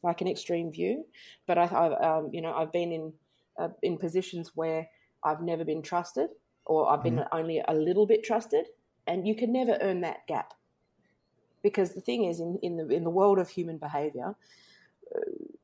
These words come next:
Speaker 1: and, you know, in the world of confirmation bias, if you sit in a, in a, a waiting for someone to do things that will break your trust,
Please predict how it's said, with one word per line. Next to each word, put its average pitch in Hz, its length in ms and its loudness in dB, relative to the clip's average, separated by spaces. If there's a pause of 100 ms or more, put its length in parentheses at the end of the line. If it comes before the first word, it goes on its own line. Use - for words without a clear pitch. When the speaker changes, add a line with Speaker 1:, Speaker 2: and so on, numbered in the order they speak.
(320)
Speaker 1:
and, 156 360 4
you 160 100 -4
know, 139 80 -2
in 151 160 -2
the 147 60 0
world 151 240 2
of 147 80 -2
confirmation 156 600 -8
bias, 160 340 -2
if - 180 -8
you 196 140 -2
sit - 340 4
in 170 140 -2
a, 160 100 0 (260)
in 170 200 -6
a, 147 120 -2
a - 360 -6 (420)
waiting 165 480 2
for 160 80 -12
someone 147 400 -6
to 143 100 -16
do 160 200 -8
things 151 340 -12 (320)
that 147 180 -8
will 151 120 -10
break 147 320 -6
your 143 80 -8
trust, - 420 -6